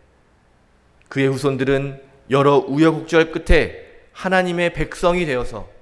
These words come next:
하나님의 영광을 드러내는 그런 하나님의 백성이 되었던 것입니다. 사랑하는 교회 여러분, 우리의 생각보다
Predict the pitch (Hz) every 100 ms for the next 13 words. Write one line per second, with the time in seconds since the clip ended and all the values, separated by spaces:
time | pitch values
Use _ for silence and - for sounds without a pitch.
0 | - _ _ - 135 131 127 127 120 131
1 | 147 147 147 147 143 135 127 127 147 233
2 | - _ _ _ 135 127 123 120 - _
3 | - - 143 135 127 123 123 - 117 120
4 | 165 226 - - - 120 120 120 127 135
5 | 139 110 113 107 98 - _ _ _ _
6 | _ _ _ _ _ _ _ _ _ _
7 | 139 135 135 131 139 135 123 123 135 101
8 | 87 _ _ _ _ _ _ _ - 147
9 | 165 160 - 185 185 - 160 143 98 -